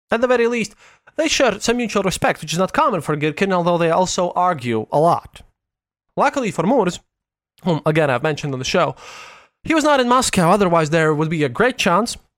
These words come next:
that he would have been arrested. And he would be already behind bars, which certainly wouldn't be liked by his colleagues. Yet, these true Russians, for whom Murs belongs to, are, um, quite unlikely to be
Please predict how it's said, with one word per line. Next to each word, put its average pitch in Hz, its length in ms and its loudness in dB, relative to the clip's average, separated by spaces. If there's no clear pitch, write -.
that 202 200 0
he 294 60 -2
would 254 140 -2
have 277 160 -6
been 277 140 -2
arrested. 277 460 -2
And 202 80 2
he 196 60 2
would 220 100 0
be 214 160 2
already 214 260 2
behind 175 320 -2
bars, 175 320 4
which - 320 -4
certainly 208 360 2
wouldn't 170 200 0
be 147 60 -2
liked 147 260 0
by 123 100 -2
his 127 140 -10
colleagues. - 520 -4
Yet, 277 360 0
these 202 240 -2
true 262 360 2
Russians, 147 520 0
for 147 160 0
whom 160 260 0
Murs 165 220 0
belongs 202 440 2
to, 113 200 -2
are, 175 340 4
um, 165 280 2
quite 262 180 2
unlikely 220 460 2
to 135 100 -10
be 143 200 0